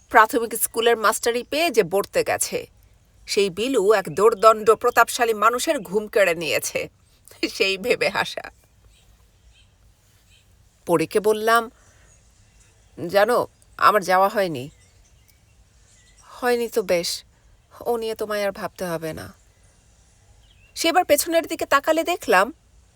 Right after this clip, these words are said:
যে যার মতো দরজা দিয়ে বের হয়ে যাচ্ছে, ওর দাদু পর্যন্ত। পরে এতদিন নিজে মুষড়ে পড়েছিল, আজ আমার অস্বাভাবিক ব্যবহারে সে ভেবেছে তাকে শক্ত হতে হবে।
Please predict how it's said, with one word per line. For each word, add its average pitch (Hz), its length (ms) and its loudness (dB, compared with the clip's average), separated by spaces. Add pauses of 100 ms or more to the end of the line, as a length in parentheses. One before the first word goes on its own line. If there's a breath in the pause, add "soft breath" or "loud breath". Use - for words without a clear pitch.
(160)
যে 254 220 4
যার 254 200 4
মতো 247 240 0
দরজা 240 340 4
দিয়ে 294 280 -2
বের 180 220 2
হয়ে 147 200 -2
যাচ্ছে, - 560 -4 (600)
ওর 190 140 0
দাদু 175 260 4
পর্যন্ত। - 680 -4 (1080)
পরে 349 180 2
এতদিন 330 380 2
নিজে 285 360 2
মুষড়ে 254 340 -2
পড়েছিল, 160 600 -2 (760)
আজ 190 180 4
আমার 190 220 0
অস্বাভাবিক 208 560 -4
ব্যবহারে 202 560 -2
সে 208 140 -8
ভেবেছে 196 560 -2 (280 soft breath)
তাকে 196 180 -6
শক্ত - 380 -4
হতে 190 280 -6
হবে। 92 420 -6